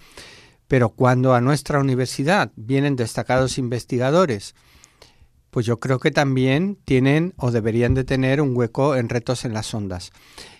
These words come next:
Y, eh, digamos que vamos a intentar que, eh, llevarlos un poco a lo que, eh, fue su etapa doctoral,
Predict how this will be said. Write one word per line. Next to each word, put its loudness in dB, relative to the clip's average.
Y, 6
eh, 8
digamos 4
que 2
vamos 4
a 4
intentar 2
que, 2
eh, 2
llevarlos 4
un -2
poco -2
a 0
lo 0
que, -2
eh, 0
fue 2
su 0
etapa -2
doctoral, -6